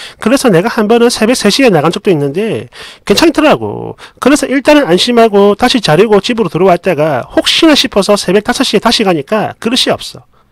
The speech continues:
그러니까 그 미친놈이 새벽 네 시에 와가지고 그걸 치워버린 거죠. 그리고 이때 처음으로 온몸에 소름이 쫙 돋더라고. 이 번. 근데 그렇게 싸울 때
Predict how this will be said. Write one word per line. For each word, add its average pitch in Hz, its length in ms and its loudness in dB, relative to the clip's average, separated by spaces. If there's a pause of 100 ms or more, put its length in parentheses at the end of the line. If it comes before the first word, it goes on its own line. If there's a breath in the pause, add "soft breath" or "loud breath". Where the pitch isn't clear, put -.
(400 loud breath)
그러니까 254 320 2
그 180 120 -2
미친놈이 247 640 2
새벽 262 280 -2
네 180 120 2
시에 320 180 4
와가지고 180 400 2
그걸 151 160 -4
치워버린 247 480 2
거죠. 123 360 -4 (440 loud breath)
그리고 185 300 0
이때 220 240 -2
처음으로 202 580 2
온몸에 175 340 0
소름이 233 340 -2
쫙 - 260 -2
돋더라고. 113 720 -6 (1160)
이 143 100 -4
번. 170 240 2 (480 loud breath)
근데 220 1120 0
그렇게 226 240 -4
싸울 285 380 2
때 220 420 0